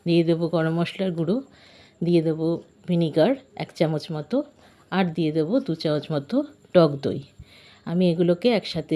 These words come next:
মেখে চিকেনটাকে ম্যারিনেশন করে নেব। আধ ঘন্টার মতো ম্যারিনেশন করলেই হবে। তো আমি আধ ঘন্টার জন্য ম্যারিনেশন করতে রেখে দিলাম।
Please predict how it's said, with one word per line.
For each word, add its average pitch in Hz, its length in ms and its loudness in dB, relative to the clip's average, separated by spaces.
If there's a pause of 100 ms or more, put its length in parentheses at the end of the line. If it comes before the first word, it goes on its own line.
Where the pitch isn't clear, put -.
মেখে 156 380 -2 (200)
চিকেনটাকে 156 600 0 (420)
ম্যারিনেশন 156 460 -4
করে 147 240 0
নেব। - 180 -10 (840)
আধ 175 240 -4
ঘন্টার 202 260 2
মতো 214 220 2
ম্যারিনেশন 170 420 -2
করলেই 202 320 2
হবে। 165 280 0 (880)
তো - 60 0
আমি 175 200 2
আধ 160 160 -2
ঘন্টার 165 340 -2
জন্য 160 260 0
ম্যারিনেশন 156 480 -2
করতে 156 320 -6
রেখে 196 240 0
দিলাম। - 280 -10